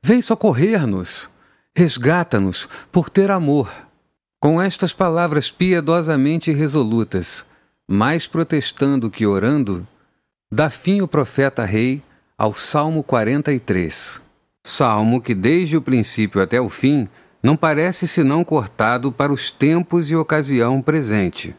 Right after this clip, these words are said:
O doutor Máximo S. Jerônimo, e depois dele os outros expositores, dizem que se entende a letra de qualquer reino ou província católica, destruída e assolada por inimigos da fé. Mas entre todos os reinos do mundo,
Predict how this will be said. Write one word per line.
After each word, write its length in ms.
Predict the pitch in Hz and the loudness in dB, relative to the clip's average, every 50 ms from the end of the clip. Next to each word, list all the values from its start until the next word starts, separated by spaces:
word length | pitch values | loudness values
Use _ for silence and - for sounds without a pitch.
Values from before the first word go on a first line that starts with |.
| _ _ _ _ _ _ _ _ | _ _ _ _ _ _ _ _
O 100 | 190 202 | 2 4
doutor 380 | 202 202 196 - 202 190 175 | 4 2 2 2 2 2 4
Máximo 600 | 147 139 156 170 175 165 - - 131 120 110 113 | 2 2 2 2 0 -2 0 0 2 2 2 2
S. 280 | 131 143 135 - 127 113 | 2 0 0 -2 -2 0
Jerônimo, 640 | 101 107 95 95 127 151 151 135 107 95 92 85 - - _ _ _ _ _ | 2 2 2 2 2 2 2 2 0 -2 -4 -6 -8 -12 _ _ _ _ _
e 60 | - 139 | 0 2
depois 360 | 160 165 - 208 190 170 139 | 2 2 2 2 0 2 2
dele 240 | 139 170 180 180 156 | 0 2 2 2 0
os 160 | 123 101 113 | 0 2 2
outros 340 | 151 165 160 - 139 120 107 | 2 2 2 0 -2 0 0
expositores, 960 | 110 - - - 110 101 104 95 - - 131 151 151 127 95 85 - - - - - _ _ _ _ _ _ _ - | -2 -2 0 0 0 0 0 0 2 2 2 2 2 0 -2 -4 -6 -8 -10 -14 -20 _ _ _ _ _ _ _ -2
dizem 320 | 120 151 190 165 202 202 | 0 2 2 4 2 0
que 120 | 190 202 185 | 0 0 -2
se 160 | - - 190 | 0 0 2
entende 440 | 170 147 - 139 156 160 147 120 127 | 2 2 2 2 2 2 2 2 2
a 80 | 110 | 2
letra 360 | 107 113 135 156 156 - 139 | 2 2 0 0 0 0 0
de 100 | 110 117 | 0 0
qualquer 420 | 113 - 107 98 - - 160 175 165 | 0 2 0 0 2 0 0 2 2
reino 440 | 139 117 131 160 180 190 196 185 175 | 2 2 2 2 2 2 2 2 2
ou 120 | 170 160 | 0 0
província 560 | 151 - 135 117 101 107 120 131 120 - 110 | 0 0 0 0 2 2 0 0 0 0 -2
católica, 720 | 101 - 147 156 - - 123 127 131 135 139 - 139 139 139 - _ _ _ _ _ _ _ _ | 0 0 0 0 2 2 2 4 2 2 0 -2 -2 -4 -4 -8 _ _ _ _ _ _ _ _
destruída 760 | 113 117 180 170 - - 156 143 139 156 170 185 170 180 175 | 2 2 2 2 0 0 2 2 2 4 2 2 0 0 0
e 120 | 170 165 156 | 2 2 2
assolada 640 | 151 151 - - 165 139 120 117 117 123 123 135 | 2 0 0 0 0 2 2 2 2 2 0 -2
por 180 | 117 - 147 143 | 0 0 2 2
inimigos 480 | 151 160 156 147 143 143 139 143 143 | 4 2 2 2 2 2 0 -2 0
da 120 | 131 170 156 | 0 0 0
fé. 340 | - - 151 127 92 76 - _ _ _ - | 2 2 2 2 2 -2 -6 _ _ _ 0
Mas 280 | - 127 139 139 120 160 | 2 2 2 2 2 2
entre 280 | 180 190 - 160 156 | 2 2 0 -2 -4
todos 420 | - - - 196 214 196 196 190 170 | 0 2 2 2 2 2 0 -2 -2
os 160 | 175 135 104 | -2 0 0
reinos 340 | 120 143 160 160 156 135 113 | 2 2 4 2 2 0 0
do 140 | 107 143 | 0 2
mundo, 480 | 131 120 120 127 135 139 135 135 135 | 2 4 4 2 2 0 -2 -4 -6